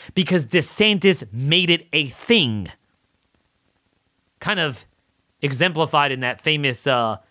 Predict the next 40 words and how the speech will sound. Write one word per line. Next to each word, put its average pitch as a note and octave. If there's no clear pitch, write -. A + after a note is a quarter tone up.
video D3
where A#2+
there A#2+
were B2
a -
bunch C3+
of B2
college C3+
students C3
behind B2
him, B2
like, G#2+
there B2
was A#2+
some C3+
sort A#2+
of G2
photo C#3
op, A#2+
and C3
they -
were B2+
wearing B2+
masks. C3+
He's A2+
like, G#2+
"Take F3
that C#3+
off, A#2+
like, A2
take C#3+
that A#2+
garbage A#2
off." G#2
He -
made C#3+
it C#3
cool. A#2
Even A3+
though, D3